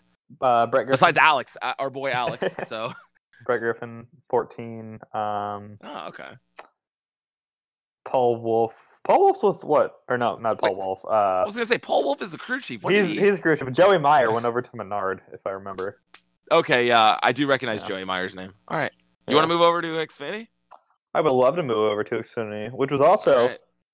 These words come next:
Speaker 1: a decent race.
Speaker 2: Yeah. No, we
Speaker 1: But
Speaker 2: had a great
Speaker 1: especially
Speaker 2: stage one finish. <laughs>
Speaker 1: that stage one finish.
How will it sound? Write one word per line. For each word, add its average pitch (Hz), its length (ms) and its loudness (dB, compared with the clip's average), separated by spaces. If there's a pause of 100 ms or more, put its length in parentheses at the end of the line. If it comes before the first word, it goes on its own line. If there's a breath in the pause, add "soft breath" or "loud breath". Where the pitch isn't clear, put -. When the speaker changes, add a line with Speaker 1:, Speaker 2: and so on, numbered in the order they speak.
(680)
Speaker 1:
a - 40 2
decent 113 300 0
race. 107 280 -6 (600 loud breath)
Speaker 2:
Yeah. 226 240 -2 (200)
No, 214 160 4
we 165 80 2
Speaker 1:
But 202 80 6
Speaker 2:
had 156 80 2
a - 40 -10
great - 20 -12
Speaker 1:
especially 220 460 6
Speaker 2:
stage 135 160 -2
one 127 220 -8
finish. 107 400 -12 (120)
<laughs> - 140 -18
Speaker 1:
that 160 280 6
stage 143 260 4
one 127 260 2
finish. - 460 -4